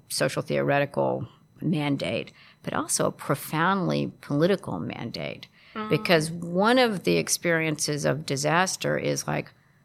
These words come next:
Speaker 1: the way we're thinking is clearly not <laughs> working. Like, you really are humbled by the limits of established institutions, legal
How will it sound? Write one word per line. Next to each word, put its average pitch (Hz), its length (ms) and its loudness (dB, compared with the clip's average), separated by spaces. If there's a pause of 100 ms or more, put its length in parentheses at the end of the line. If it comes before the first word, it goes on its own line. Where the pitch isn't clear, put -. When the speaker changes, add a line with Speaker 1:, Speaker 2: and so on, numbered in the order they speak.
(300)
Speaker 1:
the 180 100 6
way 208 240 8
we're 185 220 6
thinking 160 520 2
is 143 300 0
clearly 190 460 2
not 185 300 2
<laughs> - 20 -2
working. - 760 -2 (360)
Like, 170 180 6
you 220 140 4
really 190 600 8
are 151 360 6 (180)
humbled 170 640 8
by 143 380 6
the 143 140 0
limits 151 760 2 (120)
of 143 480 0
established 139 1040 2
institutions, 160 1400 0
legal 165 640 2